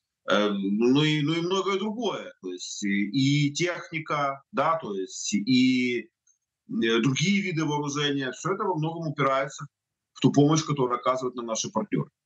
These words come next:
Плюс финансирование бюджета, то есть финансирование экономики — это тоже иностранная, ино-, иностранная финансовая помощь. То есть тут очень много вещей, на которых, э, на которые нужно обращать внимание, о которых следует говорить.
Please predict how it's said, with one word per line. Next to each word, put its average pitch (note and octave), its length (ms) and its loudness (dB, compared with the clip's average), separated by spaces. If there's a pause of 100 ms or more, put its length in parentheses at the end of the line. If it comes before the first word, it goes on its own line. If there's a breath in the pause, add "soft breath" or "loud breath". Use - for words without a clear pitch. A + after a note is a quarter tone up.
(480 loud breath)
Плюс A#3+ 360 6
финансирование G#3+ 760 0
бюджета, C#3 460 -4 (340)
то A2+ 80 0
есть G#2+ 180 -2
финансирование D3+ 640 2
экономики — E3 460 -2
это B2+ 140 -8
тоже D#3+ 280 -4
иностранная, C3 540 -2 (320)
ино-, B2 260 0
иностранная B2+ 480 2
финансовая G#2+ 520 0
помощь. - 440 -6
То F2+ 60 -2
есть - 80 -4
тут C3+ 140 -2
очень D3 220 6
много C3 260 2
вещей, C3+ 420 -2 (440)
на G2+ 120 0
которых, A2 540 0
э, G2 240 0
на G#2+ 100 0
которые B2 300 0
нужно A#2 200 0
обращать A2+ 240 -4
внимание, C3 300 0
о - 60 -8
которых G#2 320 -2
следует G2 320 2
говорить. D#2+ 240 -2